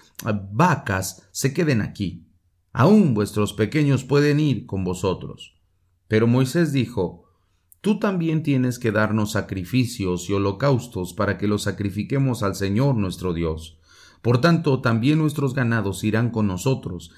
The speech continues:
Ni una pezuña quedará atrás, porque de ellos tomaremos para servir al Señor nuestro Dios.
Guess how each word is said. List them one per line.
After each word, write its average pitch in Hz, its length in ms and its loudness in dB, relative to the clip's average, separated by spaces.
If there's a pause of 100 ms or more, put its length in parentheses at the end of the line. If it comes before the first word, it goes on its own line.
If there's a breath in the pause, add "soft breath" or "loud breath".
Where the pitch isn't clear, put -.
(200 loud breath)
Ni 135 260 8
una 202 440 2
pezuña 110 760 0
quedará 104 480 2
atrás, 87 520 -4 (220 loud breath)
porque 120 320 2
de 117 240 4
ellos 101 760 -2
tomaremos 120 680 2
para 104 280 0
servir 98 380 -2
al 104 140 0
Señor 101 720 -2
nuestro 95 460 -2
Dios. 80 520 -4